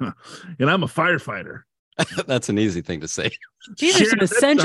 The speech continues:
Speaker 1: sounds
Speaker 3: workers we got here.
Speaker 1: That sounds
Speaker 3: <laughs>
Speaker 1: like firefighter. You know what I mean? I
Speaker 2: Yeah,
Speaker 1: mean,
Speaker 2: it
Speaker 1: yeah.
Speaker 2: does.
Speaker 1: Like,
Speaker 2: Yeah, I think if
Speaker 1: I
Speaker 2: you're born with the name of Shad, you're gonna be something cool
Speaker 1: You're
Speaker 2: like
Speaker 1: gonna
Speaker 2: that.
Speaker 1: be badass.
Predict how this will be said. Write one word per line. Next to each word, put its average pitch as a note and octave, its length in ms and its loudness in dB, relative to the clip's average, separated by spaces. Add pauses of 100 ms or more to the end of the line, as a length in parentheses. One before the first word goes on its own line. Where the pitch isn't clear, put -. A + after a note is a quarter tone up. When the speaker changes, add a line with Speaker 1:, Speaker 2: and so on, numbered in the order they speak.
Speaker 1:
sounds G3+ 60 6
Speaker 3:
workers C4 360 4
we G#3 100 2
got F3+ 180 2
here. D3+ 260 -2 (260)
Speaker 1:
That G3+ 160 2
sounds C#3 260 2
Speaker 3:
<laughs> - 0 -
Speaker 1:
like G#2+ 120 -4 (180)
firefighter. D#2 600 -6 (100)
You G2 80 -6
know A2 80 -2
what A#2 120 0
I E2+ 40 -4
mean? A2 340 -4 (240)
I G#2 60 -4
Speaker 2:
Yeah, F#2+ 280 0 (200)
Speaker 1:
mean, F#2+ 160 -8
Speaker 2:
it A2+ 60 2
Speaker 1:
yeah. - 60 -6
Speaker 2:
does. F#2+ 360 -2 (160)
Speaker 1:
Like, - 100 -8
Speaker 2:
Yeah, G#2+ 120 2
I G2 40 0
think C3 220 -4
if B2 80 0
Speaker 1:
I B2+ 60 -4
Speaker 2:
you're A#2 100 -2
born G2 480 -4
with G2+ 140 -6
the G2+ 80 -6
name F#2+ 180 -4
of D2+ 60 -14
Shad, E2+ 440 -4
you're F2+ 140 -10
gonna F#2 180 -6
be D#2+ 200 -8
something - 420 -6
cool G2+ 220 -4
Speaker 1:
You're E2+ 80 0
Speaker 2:
like D#2 160 -4
Speaker 1:
gonna G#2+ 180 -4
Speaker 2:
that. - 20 -10
Speaker 1:
be B2+ 60 0
badass. G2 640 -4